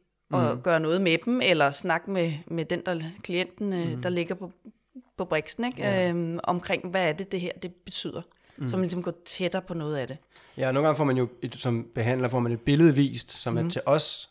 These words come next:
Speaker 2: for at vi kan forstå, hvad det er, det handler om, og vi måske ikke skal analysere, analysere på. Andre gange kan vi få et billede ned, som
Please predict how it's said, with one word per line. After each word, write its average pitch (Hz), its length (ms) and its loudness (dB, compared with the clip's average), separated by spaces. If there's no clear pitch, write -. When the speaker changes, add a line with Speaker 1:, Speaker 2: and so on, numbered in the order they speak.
Speaker 2:
for 127 180 -2
at 117 180 -2
vi 120 40 -8
kan 117 140 -8
forstå, 123 400 -4
hvad 123 100 0
det 117 80 0
er, 117 40 -2
det 117 80 -2
handler 110 280 -4
om, 107 200 -6
og 110 80 -10
vi 110 80 -8
måske 117 260 -8
ikke 120 120 -12
skal - 140 -8
analysere, 117 340 -6
analysere 117 420 -4
på. 120 240 -10
Andre 147 180 4
gange 143 140 4
kan 139 100 0
vi 127 40 0
få 123 120 0
et 117 80 0
billede 135 280 2
ned, 127 180 0
som 120 300 -4